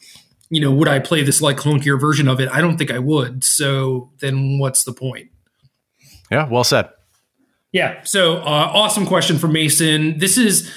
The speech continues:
Speaker 1: you know, now thinking back, like, people have been doing this with, like, four color Dreadhorde versus Sultai and, and stuff like that. Like, the standard format has been, the, the amount of colors that people play has been very prominently displayed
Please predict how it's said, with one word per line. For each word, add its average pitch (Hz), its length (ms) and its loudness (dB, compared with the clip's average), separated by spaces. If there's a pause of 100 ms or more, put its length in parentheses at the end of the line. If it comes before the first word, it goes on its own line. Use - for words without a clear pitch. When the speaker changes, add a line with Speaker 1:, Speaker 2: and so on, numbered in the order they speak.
(180)
Speaker 1:
you 190 120 0
know, 175 120 2
now 170 200 2
thinking 170 360 -2
back, 160 320 0
like, 143 280 -4 (360)
people 180 480 0
have 143 600 0 (540)
been 151 720 0
doing 160 260 0
this 151 160 0
with, 165 100 -6
like, 147 140 2
four 156 280 0
color 143 240 2
Dreadhorde 139 520 0
versus 139 360 0
Sultai 139 560 0
and, 135 260 -4
and 143 100 -4
stuff - 180 -2
like 147 120 -2
that. 139 160 -2
Like, 156 220 -4
the 190 100 -2
standard 226 340 2
format 151 320 0
has 143 140 2
been, 147 560 0 (440)
the, 175 200 0
the 180 180 0
amount 226 200 2
of - 80 -2
colors 180 260 2
that 160 80 -2
people 156 200 0
play 147 180 2
has 135 100 0
been 147 320 -2
very 147 480 0
prominently 139 580 0
displayed 139 580 -6